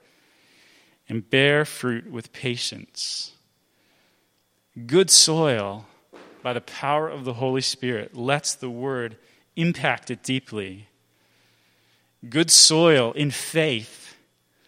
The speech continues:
holds on to the word tightly. Good soil is found in an honest and good heart, a heart that's been transformed by Jesus Christ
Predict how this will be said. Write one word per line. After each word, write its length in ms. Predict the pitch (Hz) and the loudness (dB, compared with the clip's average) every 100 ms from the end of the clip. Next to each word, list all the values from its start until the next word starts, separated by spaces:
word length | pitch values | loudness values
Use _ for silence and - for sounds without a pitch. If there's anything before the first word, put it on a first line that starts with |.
| _ | _
holds 520 | - - 165 165 147 147 | -12 -4 0 0 0 -2
on 260 | 147 147 | 0 0
to 120 | 143 131 | -2 -4
the 120 | 123 | -4
word 440 | 123 127 107 104 | -2 -2 -2 -4
tightly. 640 | - 139 127 113 98 95 - _ _ _ _ _ _ _ _ _ _ _ _ _ _ _ _ | -4 -2 -2 -4 -6 -8 -18 _ _ _ _ _ _ _ _ _ _ _ _ _ _ _ _
Good 200 | 120 180 | 2 4
soil 440 | - - 165 165 127 | 6 4 2 0 0
is 160 | 113 | -2
found 600 | - - 165 156 139 139 | -6 -6 -6 -2 -2 -2
in 160 | 135 135 | -4 -6
an 100 | 131 - | -6 -10
honest 500 | - 170 175 165 - | -6 -2 0 0 -2
and 140 | 151 131 | -4 -2
good 180 | 151 | -2
heart, 440 | 147 - 165 117 - | -4 -4 -2 -2 -4
a 60 | - | -8
heart 360 | - 175 185 - | -2 2 2 0
that's 180 | 143 | -8
been 180 | - 139 | -6 -4
transformed 880 | - - 165 185 196 - 175 170 160 | -4 -4 -4 -2 0 0 0 0 2
by 120 | 135 | 0
Jesus 420 | 127 135 160 165 - | 0 -2 -4 -4 -4
Christ 580 | - 117 107 - - | 2 2 2 -4 -8